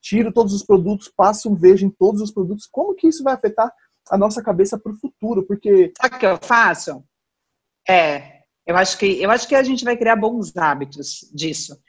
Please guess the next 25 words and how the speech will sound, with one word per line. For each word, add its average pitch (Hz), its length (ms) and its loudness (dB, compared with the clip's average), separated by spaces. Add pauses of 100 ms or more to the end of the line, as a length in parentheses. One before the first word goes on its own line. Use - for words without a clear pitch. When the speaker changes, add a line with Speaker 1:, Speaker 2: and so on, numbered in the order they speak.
(300)
Speaker 2:
Eu, 196 580 2
eu 185 120 2
não 240 260 -4
tenho 220 320 -2
ido 180 120 -4 (240)
em 165 40 -10
mercado, 165 680 -4
né? 160 380 -6
Eu, 147 460 -6
assim, 135 380 -8 (380)
de 160 340 -8 (120)
dois, 196 480 0
quase 196 520 -4
três 196 260 -2
meses 180 240 -6
pra 160 140 -6
cá, 156 240 -2
eu 180 80 -6
saí 165 340 -6
duas 185 300 -4
vezes. 175 600 -4 (500)
Uma 190 240 -6
no 180 100 -6
mercado 147 680 -2
maior 151 580 0